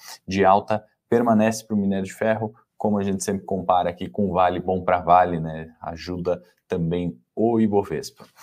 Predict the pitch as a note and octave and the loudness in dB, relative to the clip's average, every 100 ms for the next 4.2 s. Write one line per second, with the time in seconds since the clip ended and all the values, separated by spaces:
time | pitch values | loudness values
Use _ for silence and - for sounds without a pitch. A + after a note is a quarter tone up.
0 | - - - F3+ F3+ - - - _ - | -20 -6 -2 0 -2 -6 -8 -12 _ -10
1 | G#2 C#3 C3+ _ - A2+ A2 A#2 A2+ G#2+ | -4 -4 -4 _ -4 -2 -2 -2 -2 -4
2 | G#2 - G2+ F#2+ F#2 F2 F2 F2+ F#2+ F#2 | -12 -12 -8 -6 -6 -6 -6 -4 -4 -4
3 | F2 F2+ F2+ F#2 F2+ F2 D#2+ F#2 C3+ E3 | -6 -6 -6 -4 -2 -2 -2 -2 -2 -2
4 | B2 | -4